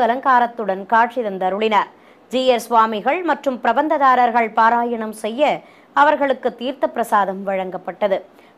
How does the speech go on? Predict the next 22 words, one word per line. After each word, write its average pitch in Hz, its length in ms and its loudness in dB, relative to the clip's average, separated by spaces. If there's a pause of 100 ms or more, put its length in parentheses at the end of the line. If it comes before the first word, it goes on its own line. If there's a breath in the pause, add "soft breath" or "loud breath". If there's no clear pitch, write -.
(100)
பின்னர் 294 300 2
பொதுஜன 320 340 2 (120)
சேவை 262 240 2 (120)
நடைபெற்றதும் 226 640 -2 (180)
நுழைவு 269 400 2
வாயில் 233 380 0
கதவுகள் 226 540 -2
திறக்கப்பட்டு 233 640 0 (460)
உற்சவர்கள் 277 640 2 (140)
எதிர் 254 240 -4
சேவையாக 285 600 6
நின்ற 214 340 -2 (100)
ஸ்ரீ 269 140 0 (100)
நம்மாழ்வாருக்கும் 233 880 2 (100)
பக்தர்களுக்கும் 214 800 -2 (380 soft breath)
திருக்காட்சி 285 600 0 (120)
தர 226 120 -2 (680)
ஆரத்தி 302 360 0 (100)
காட்டி 196 340 -2 (200)
பெருமாள்களை 254 680 2 (160)
ஒவ்வொருவராக 233 760 2
வெளியே 202 260 -4